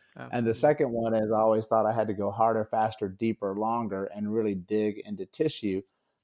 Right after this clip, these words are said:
Speaker 1: to try to make a difference in how you feel, like the
Speaker 2: Mm-hmm.
Speaker 1: hurt so good type of thing. And I would never do any really superficial light work that seemed, like, ridiculously light that, uh,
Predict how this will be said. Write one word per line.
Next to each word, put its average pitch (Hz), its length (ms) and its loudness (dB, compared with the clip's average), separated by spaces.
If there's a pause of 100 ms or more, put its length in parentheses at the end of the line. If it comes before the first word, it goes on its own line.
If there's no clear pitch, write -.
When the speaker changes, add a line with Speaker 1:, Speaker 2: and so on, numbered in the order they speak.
Speaker 1:
to 110 80 0
try 113 260 4
to 110 80 2
make 107 240 -2
a 101 60 0
difference 98 720 -4 (260)
in 101 180 -4
how 104 220 -2
you 98 240 -2
feel, 95 680 -2
like 104 220 -4
the 120 80 -6
Speaker 2:
Mm-hmm. 123 80 -8
Speaker 1:
hurt 120 240 -2
so 107 180 -2
good 101 280 -2 (100)
type 101 240 -2
of 95 120 -12
thing. 98 380 -8
And 110 120 -2
I 110 100 2
would 104 200 0
never 127 320 4
do 117 260 4
any 127 260 2
really 117 280 4
superficial 120 880 -2
light 120 340 2
work 104 240 -2 (120)
that 98 140 -6
seemed, 113 440 -2 (480)
like, 117 280 0
ridiculously 117 920 2
light 110 380 2 (140)
that, 107 260 -2 (140)
uh, 98 340 0